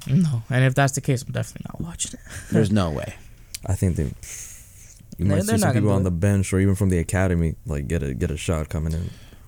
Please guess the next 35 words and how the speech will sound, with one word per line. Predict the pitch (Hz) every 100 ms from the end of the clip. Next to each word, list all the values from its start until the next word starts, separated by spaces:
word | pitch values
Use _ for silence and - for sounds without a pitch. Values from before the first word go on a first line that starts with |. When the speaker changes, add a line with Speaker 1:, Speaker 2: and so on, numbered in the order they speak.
| -
Speaker 2:
Or | 117 127 135
we're | 120
just | 113
gonna | 117
have | 110
to | 107
watch | 107 101
a | 101
lot | 101 95
of |
W | 87 92 98
S | 95 -
L. | 95
I'm | 87 110
ready | 104 98
for | 87 82
it. | 82 -
Women's | 92 104 101
game | 87 92
is | 87
so | - - 95
entertaining | 87 82 82 80
right | 78 80
now, | 80 78
dude. | 82 80 - - - -
At, | 120 117 - - - -
what's | 151 151
her | 147
name? | 131 107
Uh, | 131 147
Elisa | 147 151 160 - 165
Lehman | 123 120 131 160 175
for | 170 135 120 117 113 107 -
Aston | 110 - 98
Villa. | 98 113 151